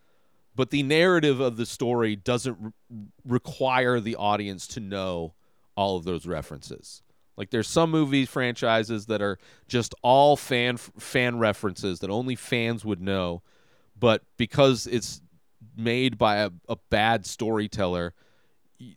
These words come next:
as an audience member, you're kinda lost. Like, things just kinda happen. You don't really understand why or how or who. Uh, and that's because it's, it's,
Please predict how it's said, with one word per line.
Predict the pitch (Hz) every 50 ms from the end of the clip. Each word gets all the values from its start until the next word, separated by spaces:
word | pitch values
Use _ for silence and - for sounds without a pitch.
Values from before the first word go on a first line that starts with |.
| - -
as | - 120 120 113
an | 123
audience | 117 113 120 123 117 110 107 - -
member, | 107 104 104 101 95 98
you're | 92 98 98
kinda | - - 147 147 123 101
lost. | 92 90 87 73 71 - - - - -
Like, | - 95 -
things | - - 151 156 156 135
just | - 131 - -
kinda | - 127 117 107 92
happen. | 107 107 107 101 - 98
You | 98
don't | 85 107 113 90
really | 98 107 110 101 98 92
understand | 90 90 85 76 - - 101 98 92 82
why | 82 90 98 101 107 107 107
or | 98 82
how | 78 - - 98 101 104 107 101
or | 87 80 78 78 _ _ _ _ - -
who. | 127 117 117 113 107 107 - _ _ _ _ _ _ _ _ _ _ -
Uh, | - 92 92 90 71
and | 107 113 113
that's | 117 117 117 -
because | - 123 - - 127 110 98 101
it's, | 98 - - -
it's, | 104 113 104 - - -